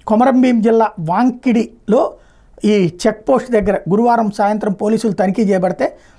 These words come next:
భారీగా గంజాయి పట్టుబడింది. ఇక్కడ జిల్లా ఎస్పీ శ్రీనివాసరావు చెప్తున్న లెక్క ఏంటంటే, ఆంధ్రప్రదేశ్లోని రాజమండ్రి నుంచి మధ్యప్రదేశ్కి వెళ్తున్నటువంటి ట్యాంకర్ లారీ డ్రైవర్ అనుమానాస్పదంగా కనిపించారట. దీంతో చెక్ పోస్ట్ దగ్గర వాహనాన్ని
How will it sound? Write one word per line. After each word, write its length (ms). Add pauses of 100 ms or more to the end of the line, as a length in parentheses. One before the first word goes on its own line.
(320)
భారీగా 380
గంజాయి 420
పట్టుబడింది. 440
ఇక్కడ 180 (640)
జిల్లా 240
ఎస్పీ 260
శ్రీనివాసరావు 580
చెప్తున్న 380
లెక్క 260
ఏంటంటే, 240
ఆంధ్రప్రదేశ్లోని 920
రాజమండ్రి 640
నుంచి 280 (680)
మధ్యప్రదేశ్కి 680
వెళ్తున్నటువంటి 500 (100)
ట్యాంకర్ 500
లారీ 280
డ్రైవర్ 320 (100)
అనుమానాస్పదంగా 680
కనిపించారట. 540 (500)
దీంతో 240
చెక్ 320
పోస్ట్ 200
దగ్గర 360
వాహనాన్ని 540